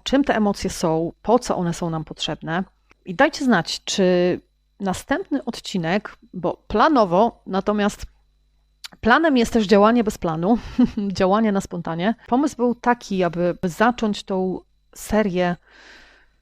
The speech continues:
właśnie o emocjach i potem przejść z kolejnego odcinka na odcinek, zaczynając od skali, skali Hawkinsa najniższej i tak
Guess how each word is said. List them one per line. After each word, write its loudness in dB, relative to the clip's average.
właśnie 6
o 4
emocjach 2
i -4
potem 2
przejść -2
z -14
kolejnego -4
odcinka -6
na -6
odcinek, -4
zaczynając 2
od -6
skali, -4
skali 0
Hawkinsa -2
najniższej 2
i -6
tak -6